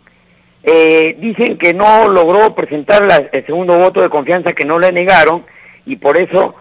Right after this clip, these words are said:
cuando él leyó el mensaje dicen que eso es algo, eh, inconstitucional. Pero esa constitución de mil novecientos noventa y tres, eh,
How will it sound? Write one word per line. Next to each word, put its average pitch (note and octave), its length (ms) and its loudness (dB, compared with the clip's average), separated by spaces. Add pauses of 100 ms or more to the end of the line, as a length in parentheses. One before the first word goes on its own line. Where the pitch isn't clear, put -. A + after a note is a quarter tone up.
(120)
cuando C#3+ 280 0
él F#3+ 160 2
leyó E3+ 280 2
el G3 60 -2
mensaje F#3 560 -4
dicen E3 280 -4
que E3 140 -4
eso F3 120 -6
es F3 140 -4
algo, E3 360 -2 (800)
eh, C3+ 420 0
inconstitucional. B2+ 1160 -6 (720)
Pero D#3 180 -2
esa A#3 220 0
constitución E3 640 -6
de F3+ 100 -4
mil G3+ 180 -6
novecientos F3+ 520 -2
noventa C#3 340 -2
y B2+ 80 -8
tres, F#3 260 -6 (760)
eh, E3 520 0